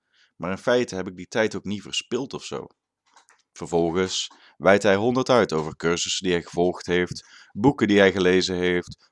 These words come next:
onderwerpen waar hij zich gigantisch in verdiept heeft. En ik luister en ik bedenk me dat ik met mijn vakantie eigenlijk helemaal niet zoveel gedaan heb. Ik heb mijn poes geaaid, korte onzinverhaaltjes geschreven,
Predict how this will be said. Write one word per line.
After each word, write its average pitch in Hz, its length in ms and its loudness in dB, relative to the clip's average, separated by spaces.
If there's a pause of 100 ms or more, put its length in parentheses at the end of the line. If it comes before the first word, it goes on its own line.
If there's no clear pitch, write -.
onderwerpen 104 600 2
waar 90 200 4
hij 90 200 2
zich 85 160 -6
gigantisch 101 680 -2
in 87 140 -4
verdiept 78 300 -10
heeft. - 480 -10 (600)
En 90 140 -2
ik 80 100 -4
luister 82 800 -2
en 82 120 -10
ik 76 120 -8
bedenk 80 340 -2
me 87 300 -4
dat 71 140 -8
ik 73 100 -10
met 76 320 -8
mijn 82 520 -6 (200)
vakantie 78 1000 -6 (240)
eigenlijk 87 400 -4
helemaal 90 380 -2
niet 95 160 -4
zoveel 104 380 -2
gedaan 69 300 -4
heb. - 180 -10 (1700)
Ik - 160 -18
heb 82 100 -2
mijn 78 200 -4
poes 107 220 -2
geaaid, 98 600 2
korte - 300 -10
onzinverhaaltjes 87 760 -2
geschreven, 80 560 -4